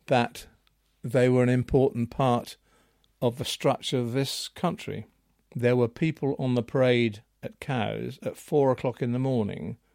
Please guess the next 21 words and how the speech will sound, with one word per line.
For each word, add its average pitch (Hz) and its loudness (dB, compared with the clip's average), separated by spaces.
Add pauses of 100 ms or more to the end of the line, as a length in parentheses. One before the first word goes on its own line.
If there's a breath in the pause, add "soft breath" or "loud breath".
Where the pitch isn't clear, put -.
(120)
waiting 120 0
to - -8
see 120 -6
Her 110 -2
Majesty. 120 -8 (340)
And 117 0
so 120 4
I 117 6
think 131 -2
that 131 0 (920)
tells 127 0
its - -10
own 120 0
tale, 135 -2
that, 95 -8 (300)
you 123 0
know, 107 2
there 120 2
were 110 0
people 147 -4
there 110 -2